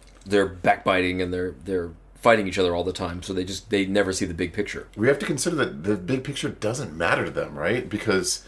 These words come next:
Speaker 2: as far as they're concerned, they're waiting for the Dark One to come and, like, eat everything, right?
Speaker 1: Yeah.
Speaker 2: S-, so they don't care what's happening here and now. They don't care about any of this stuff. Like, none of these, these, like, petty squabbles, uh, among the, the humans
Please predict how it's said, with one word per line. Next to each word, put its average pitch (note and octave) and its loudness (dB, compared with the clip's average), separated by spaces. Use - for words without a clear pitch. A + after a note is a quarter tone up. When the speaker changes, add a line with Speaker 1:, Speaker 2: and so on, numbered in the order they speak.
Speaker 2:
as G#2 2
far C#3 8
as G2+ 2
they're A2 4
concerned, C#3 0
they're G#2+ 6
waiting A#2 4
for G#2+ 0
the F2 0
Dark F#2+ 4
One F2 0
to E2 -2
come E2+ -2
and, D2+ -4
like, D2 -2
eat F#2+ 4
everything, D2 -2
right? E2 0
Speaker 1:
Yeah. A2 4
Speaker 2:
S-, E2 0
so B2+ 4
they C#3 8
don't C#3 2
care F2+ 4
what's E2+ 2
happening E2+ 0
here D#2 -2
and D2 -4
now. C#2+ -6
They G#2 4
don't B2 4
care B2 4
about F2+ 4
any C3+ 2
of D#2+ 0
this C#2+ -4
stuff. - -8
Like, F2 -6
none A2 4
of G#2 0
these, F#2 -4
these, F2+ -4
like, F2 0
petty G2+ 0
squabbles, F2 2
uh, D#2+ 4
among F#2 2
the, E2+ 6
the D#2+ -4
humans F#2 -2